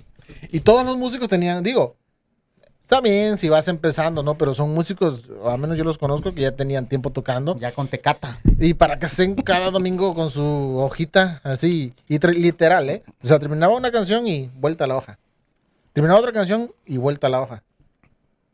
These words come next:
Speaker 1: <laughs> ¿Qué, qué opinan ustedes de eso?
Speaker 2: Como si fuera himnario.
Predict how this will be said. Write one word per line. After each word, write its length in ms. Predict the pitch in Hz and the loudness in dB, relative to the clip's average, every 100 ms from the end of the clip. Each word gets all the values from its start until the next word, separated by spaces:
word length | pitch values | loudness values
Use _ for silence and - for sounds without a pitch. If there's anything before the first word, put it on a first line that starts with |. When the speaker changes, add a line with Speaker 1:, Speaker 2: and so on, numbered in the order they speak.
| _ _ _ _ _ | _ _ _ _ _
Speaker 1:
<laughs> 360 | - - - - | -6 -6 -8 0
¿Qué, 100 | 165 - - | 0 0 2
qué 80 | 185 | 4
opinan 280 | 196 190 | 4 2
ustedes 260 | 175 175 165 | 2 0 0
de 80 | 175 | 0
eso? 180 | 160 117 _ _ - - | -4 -10 _ _ -18 -4
Speaker 2:
Como 200 | 117 117 | 0 0
si 80 | |
fuera 180 | 117 131 | 0 0
himnario. 420 | 139 156 170 104 | 2 0 0 -2